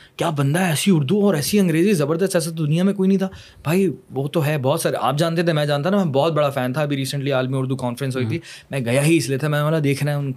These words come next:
Speaker 1: ان سے۔ اور جب میں، میں نے اس سے د-، وہ جو دانیال عمر وہاں پر کام کرتا ہے، اس سے میں نے بولا، "دانیال بھائی، مجھے صرف اور صرف سلام دعا کروا دیں، ٹھیک ہے، تصویر وصویر تو سین ہی نہیں ہے میرا، تصویر لے ہی نہیں سکتا مجھے۔" میں کانپ رہا تھا۔ جیسے، جیسے ہی میں اندر گیا تو وہ، آ، انہوں نے مجھے دیکھا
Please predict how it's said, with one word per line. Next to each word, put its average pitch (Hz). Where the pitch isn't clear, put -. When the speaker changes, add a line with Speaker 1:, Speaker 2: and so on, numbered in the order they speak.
Speaker 1:
ان 139
سے۔ 123
اور 127
جب 147
میں، 170
میں 165
نے 175
اس 160
سے 156
د-، 131
وہ 131
جو 127
دانیال 127
عمر 131
وہاں 117
پر 120
کام 120
کرتا 123
ہے، -
اس 135
سے 139
میں 131
نے 127
بولا، 131
"دانیال 117
بھائی، 123
مجھے 123
صرف 123
اور 117
صرف 131
سلام 120
دعا 120
کروا 95
دیں، 95
ٹھیک 110
ہے، 123
تصویر 135
وصویر 143
تو 165
سین 135
ہی 156
نہیں 139
ہے 123
میرا، 117
تصویر 131
لے 107
ہی 127
نہیں 147
سکتا 139
مجھے۔" 139
میں 139
کانپ 135
رہا 139
تھا۔ 120
جیسے، 120
جیسے 127
ہی 143
میں 139
اندر 135
گیا 135
تو 139
وہ، 139
آ، 104
انہوں 117
نے 127
مجھے 127
دیکھا 127